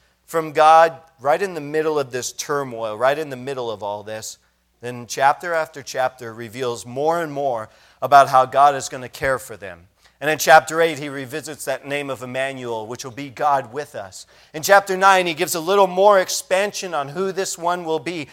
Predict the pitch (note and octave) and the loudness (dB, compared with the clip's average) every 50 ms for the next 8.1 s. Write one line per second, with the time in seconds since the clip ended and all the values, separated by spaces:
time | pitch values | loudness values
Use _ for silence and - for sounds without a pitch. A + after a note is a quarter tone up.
0 | - - _ - G3+ G3 G#3+ - G#3 F#3+ F#3 F#3 F#3+ F#3+ F#3 D3+ E3+ F#3 E3 - | -20 -20 _ 0 2 2 2 2 0 0 4 4 4 2 0 -2 -4 -2 -2 -2
1 | - G#3 G#3+ G3+ - - E3 C#3 B2 C#3+ C#3+ D3 C#3+ C3+ C3 - - C#3+ C#3 C3+ | -2 -2 -4 -4 -4 -8 -8 -8 -8 -4 -2 -2 -2 -2 -4 -6 -8 -8 -6 -4
2 | C3+ C3 B2+ B2 A2+ G#2 C3 D3 F3 F3 - F3+ F3 D#3+ - E3 - - F3 E3 | -4 -4 -4 -6 -6 -4 -4 -4 -4 -4 -6 -8 -10 -8 -10 -10 -6 0 0 0
3 | D#3+ - E3+ D#3 D#3 D#3+ D#3 C3+ A#2 G#2 G2 _ _ _ _ _ _ _ B2+ D3 | 0 0 -8 -4 -2 -2 -2 -2 -4 -6 -12 _ _ _ _ _ _ _ -6 -4
4 | D3 - - D#3+ D3+ C#3 C3 - - - E3 C#3+ B2 - C#3 C3+ D#3+ D#3 D#3+ C3+ | -4 -4 -4 -6 -6 -4 -4 -4 -2 -2 -2 -2 -2 -4 -6 -4 -2 -2 2 6
5 | D#3+ D#3 D3+ D3 D3 E3 F3 E3 D3+ C3+ B2 C3 C#3 C#3+ D#3 E3 D3+ C#3 - - | 6 6 6 4 0 0 0 0 0 -2 -2 -2 -2 -2 -2 -4 -6 -8 -6 -4
6 | F3+ E3 D#3+ C#3+ C3 C3 C#3 D3+ D#3+ E3+ D#3+ C#3 - D#3 D3 - - - _ _ | -4 -6 -6 -6 -8 -8 -6 -4 -4 -4 -4 -4 -4 -4 -6 -6 -8 -12 _ _
7 | _ _ _ _ _ _ _ _ _ _ _ _ _ _ _ _ _ _ - D#3 | _ _ _ _ _ _ _ _ _ _ _ _ _ _ _ _ _ _ -8 -6
8 | E3+ F#3 | -4 -4